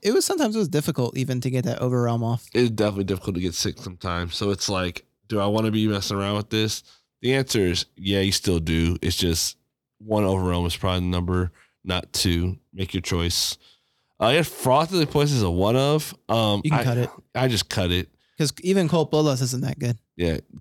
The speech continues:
Speaker 2: Cold Bloodlust is, like, mediocre at best. This card is Cold Bloodlust, but for three, maybe, uh, for two if your life is low enough. So
Speaker 1: And realistically, you should be using that energy just for better plays.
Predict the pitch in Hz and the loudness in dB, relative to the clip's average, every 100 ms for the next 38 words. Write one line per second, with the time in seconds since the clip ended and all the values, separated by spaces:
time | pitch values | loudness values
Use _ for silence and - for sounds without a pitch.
0 | - 123 147 139 123 117 110 101 92 92 | -2 2 4 4 4 2 0 0 -2 -2
1 | - 101 104 104 101 95 90 95 87 - | -4 0 4 4 2 0 0 0 -2 -4
2 | - 120 107 95 - 110 104 101 95 - | -4 0 0 0 -2 -2 0 0 -2 -4
3 | 82 87 87 92 92 87 87 - 90 82 | -6 -6 -6 -4 -2 -2 -4 -8 -6 -6
4 | - _ - - 98 - - - 104 - | -6 _ -14 -6 -6 -6 -10 -4 -2 0
5 | 107 92 98 87 90 90 90 90 85 85 | 0 0 -2 -2 -2 -2 -2 0 0 2
6 | 82 87 - - _ _ _ - - 120 | 0 -2 -4 -18 _ _ _ -20 -4 0
7 | 107 117 - - 151 180 170 165 - 151 | 2 0 -4 -10 -2 0 2 2 0 0
8 | 147 135 131 160 139 135 131 127 131 127 | 2 2 2 2 4 4 4 2 2 2
9 | 123 117 113 117 110 - 113 120 | 2 0 -2 -2 -2 -2 0 0